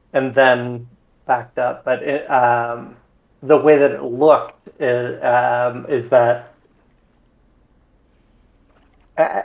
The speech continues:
so up north there were actually, like, too many units far back that I didn't even think about.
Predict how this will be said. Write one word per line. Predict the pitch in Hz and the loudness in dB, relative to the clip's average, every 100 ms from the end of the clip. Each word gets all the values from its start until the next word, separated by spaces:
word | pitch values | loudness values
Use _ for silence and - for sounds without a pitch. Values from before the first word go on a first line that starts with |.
| - _ | -10 _
so | - 156 143 143 | 0 4 6 6
up | 151 151 - | 6 2 2
north | 143 139 135 | 0 0 2
there | 143 | 4
were | 127 | 6
actually, | 131 131 151 127 | 4 2 -2 -4
like, | 127 120 - _ _ | -4 -8 -10 _ _
too | 170 | -2
many | 160 139 | 0 0
units | 131 131 120 | -2 -4 -8
far | - 143 123 | 0 2 4
back | 113 123 117 151 - - | 2 0 2 0 0 -4
that | 123 | 0
I | 120 | 0
didn't | 120 123 123 | 0 -4 -6
even | 120 120 120 | -6 -6 -8
think | 120 127 | -4 -2
about. | 120 120 117 120 - - | 0 2 4 2 0 -8